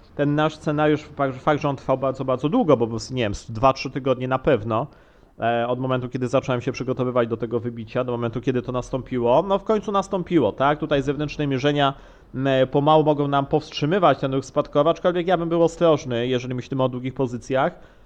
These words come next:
bo nie sądzę, żeby, no to sto dwadzieścia siedem i dwa za bardzo w to nie wierzę, sto sześćdziesiąt jeden i osiem już prędzej, także tutaj mówię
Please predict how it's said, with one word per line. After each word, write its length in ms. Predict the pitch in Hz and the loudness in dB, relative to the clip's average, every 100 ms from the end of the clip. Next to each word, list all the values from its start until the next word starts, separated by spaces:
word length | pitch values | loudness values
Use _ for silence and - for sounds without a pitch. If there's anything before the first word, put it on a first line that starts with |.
| - | -20
bo 160 | 127 143 | -8 -6
nie 160 | 156 156 | -4 -4
sądzę, 360 | 156 151 147 | -4 -4 -4
żeby, 640 | 135 131 139 135 131 127 117 | -4 -4 2 4 4 0 -4
no 180 | 135 135 | -8 -8
to 100 | 139 | -8
sto 140 | 139 | -6
dwadzieścia 280 | 131 135 139 | -4 -4 -6
siedem 280 | - 139 131 | -6 -6 -6
i 60 | |
dwa 180 | 123 135 | -2 -2
za 120 | 135 | -2
bardzo 240 | 127 120 127 | -4 -4 -6
w 60 | |
to 80 | 131 | -10
nie 140 | 127 | -10
wierzę, 440 | 120 135 127 165 208 - - | -4 -2 0 -2 -2 -10 -20
sto 260 | _ - 165 | _ 0 0
sześćdziesiąt 420 | 170 160 165 151 | 2 -2 -2 -4
jeden 240 | 156 151 147 | -2 -4 -4
i 60 | |
osiem 200 | 147 151 | -4 -2
już 120 | 143 | -4
prędzej, 460 | - 156 139 110 98 | 2 4 4 2 -8
także 260 | 113 107 120 | -8 -10 -12
tutaj 240 | 135 131 | -6 -6
mówię 380 | 135 135 131 | -6 -4 -4